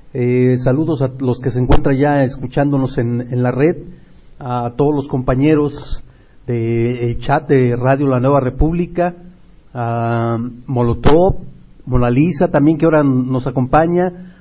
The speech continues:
Una Lluvia de Café, Nonoy, a Katy y a Mupsikins.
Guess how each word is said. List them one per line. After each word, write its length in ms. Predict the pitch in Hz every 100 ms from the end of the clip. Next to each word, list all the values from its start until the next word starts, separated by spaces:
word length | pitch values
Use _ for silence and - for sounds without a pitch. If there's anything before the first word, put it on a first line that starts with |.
| -
Una 140 | 143
Lluvia 240 | 143 156 147
de 120 | 123
Café, 440 | 127 - 156 175
Nonoy, 640 | 185 139 135 175 202 247 214 - - - - - -
a 400 | 123 120 120 120 120
Katy 680 | 147 165 - 214 220 220 -
y 240 | - 143 170
a 480 | 165 165 175 175 180 175 180 - - - -
Mupsikins. 1500 | 151 - - - - 165 - 135 120 113 107 - - -